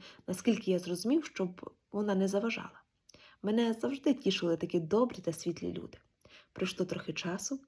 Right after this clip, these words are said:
і до нас у вагон прийшла провідниця, яка ходила та перевіряла квиточки. У нас все було добре, проте далі почалось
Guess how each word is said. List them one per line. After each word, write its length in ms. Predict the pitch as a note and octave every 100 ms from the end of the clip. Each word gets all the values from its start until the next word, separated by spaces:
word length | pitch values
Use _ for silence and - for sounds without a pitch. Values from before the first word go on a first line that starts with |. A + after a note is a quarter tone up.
| - - -
і 80 | G3
до 120 | G3+
нас 260 | C#4+ - -
у 60 | G#3+
вагон 320 | F#3+ C4 D4
прийшла 340 | - A3+ C4
провідниця, 760 | B3 C4+ C#4 A#3+ G3+ D#3 - E3+
яка 180 | F3
ходила 400 | F#3 A3 E4+ C#4+
та 220 | - G3+ F#3+
перевіряла 520 | A#3 A#3 A#3 G3+ G3
квиточки. 560 | G#3+ A#3 - - - _ _ - - -
У 80 |
нас 160 | E4+ C#4
все 180 | - F#3
було 200 | E3 E3+
добре, 400 | G#3+ F#4+ D#4+ -
проте 320 | - F3+ E3
далі 360 | D#3 F#3 B3 C#4+
почалось 580 | - C#4+ C4 C4 -